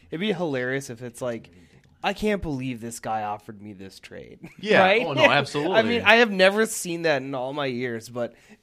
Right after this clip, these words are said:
Speaker 1: <laughs>
Speaker 2: You know,
Speaker 1: how
Speaker 2: one, one,
Speaker 1: comical would that be?
Speaker 2: one of
Speaker 1: Like
Speaker 2: these things that I wanna run, Aaron,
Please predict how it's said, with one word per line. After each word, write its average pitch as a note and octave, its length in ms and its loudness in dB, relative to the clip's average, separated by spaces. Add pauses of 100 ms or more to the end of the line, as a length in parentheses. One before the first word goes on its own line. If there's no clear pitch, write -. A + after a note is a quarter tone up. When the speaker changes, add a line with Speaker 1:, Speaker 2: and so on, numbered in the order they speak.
(120)
Speaker 1:
<laughs> - 380 -10
Speaker 2:
You B2 120 0
know, C#3 80 6
Speaker 1:
how G3+ 60 8
Speaker 2:
one, A#3+ 80 12
one, D#3 80 4
Speaker 1:
comical E3+ 540 2
would C#3+ 100 -2
that C#3 220 -2
be? A#2 260 -14
Speaker 2:
one C3+ 200 -4
of E3+ 80 -10
Speaker 1:
Like D3 80 -4
Speaker 2:
these - 120 -6
things C3+ 260 -6
that C3+ 120 2
I A#2+ 80 6
wanna A2+ 260 0
run, G2+ 240 -4
Aaron, A#2 400 -8